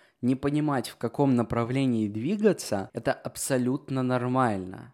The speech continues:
Потому что у нас есть на самом деле-то невероятно чудесная возможность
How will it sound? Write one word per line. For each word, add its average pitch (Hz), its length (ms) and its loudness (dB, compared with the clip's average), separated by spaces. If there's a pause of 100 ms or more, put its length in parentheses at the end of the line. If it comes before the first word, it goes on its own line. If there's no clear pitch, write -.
Потому 147 340 2
что - 380 -2
у 131 80 -2
нас 139 420 0
есть 123 400 -2
на 117 160 -2
самом 131 400 0
деле-то 113 480 -2
невероятно 117 1200 2
чудесная 98 640 -4
возможность 98 920 -4